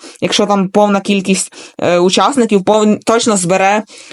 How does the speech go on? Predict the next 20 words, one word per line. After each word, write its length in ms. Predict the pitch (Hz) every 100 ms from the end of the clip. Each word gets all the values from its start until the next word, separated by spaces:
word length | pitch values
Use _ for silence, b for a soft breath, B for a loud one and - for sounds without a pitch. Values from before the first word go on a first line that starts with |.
| -
е, 80 | 180
забере 340 | 185 185 196
цей 140 | 202 180
скін, 360 | - 226 226
ну, 120 | 202 165
збере 280 | 165 196
чотириста 420 | 196 - 190 - 185
тисяч 340 | 208 240 -
і 40 |
отримаєте 560 | 185 180 190 190 190 185
ви 140 | 170
цей 140 | 175 175
скін. 340 | - 165 143 B B B -
Навіть 240 | 202 220
якщо 260 | 226 - 220
у 40 |
вас 180 | 214 -
немає 320 | 208 214 220
тридцять, 400 | 185 226 240 220
там, 240 | 190 185